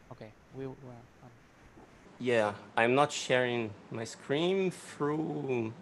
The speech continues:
Speaker 2: Zoom. I'm actually feeding through my webcam, kinda. Can you guys see it okay?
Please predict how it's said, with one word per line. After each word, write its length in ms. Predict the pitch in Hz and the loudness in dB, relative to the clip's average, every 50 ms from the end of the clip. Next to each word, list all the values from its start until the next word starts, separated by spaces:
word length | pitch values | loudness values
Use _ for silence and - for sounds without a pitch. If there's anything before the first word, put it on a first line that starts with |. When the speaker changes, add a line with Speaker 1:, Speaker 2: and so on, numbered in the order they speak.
| - - 113 | -14 -12 -8
Speaker 2:
Zoom. 400 | 98 120 131 123 104 98 98 - - - - - - - - - | 0 2 2 2 2 0 -4 -8 -14 -20 -20 -20 -20 -16 -14 -12
I'm 160 | 113 - - | -10 -8 -8
actually 400 | 101 - - - 110 104 101 101 | -10 -10 -10 -10 -10 -10 -10 -10
feeding 400 | - - 120 104 110 110 110 104 | -6 -2 -2 0 2 0 0 -2
through 480 | - - - 113 107 104 104 104 98 90 - - - - - | -4 -4 -2 0 0 2 0 0 -2 -6 -10 -16 -20 -12 -6
my 160 | - 101 98 | -4 -2 0
webcam, 440 | 101 104 - - - 101 95 92 - - - - | 2 2 0 0 -2 -4 -4 -4 -6 -10 -10 -6
kinda. 200 | - 101 95 - 107 - - - - - - - - - - - - - - - - - - - - - - - - - - - - - - - - - - - - - - | -4 -4 -4 -4 -8 -14 -18 -20 -20 -20 -20 -20 -20 -20 -20 -20 -20 -20 -20 -20 -18 -18 -18 -18 -20 -20 -20 -20 -20 -20 -20 -20 -20 -20 -20 -20 -20 -20 -20 -20 -20 -20 -10
Can 120 | - - 110 | -4 -2 2
you 60 | 104 | 2
guys 140 | 107 104 - | 2 2 2
see 120 | - 127 143 | 0 0 0
it 100 | 156 180 | 0 0
okay? 240 | 156 - 190 233 | 0 0 0 -2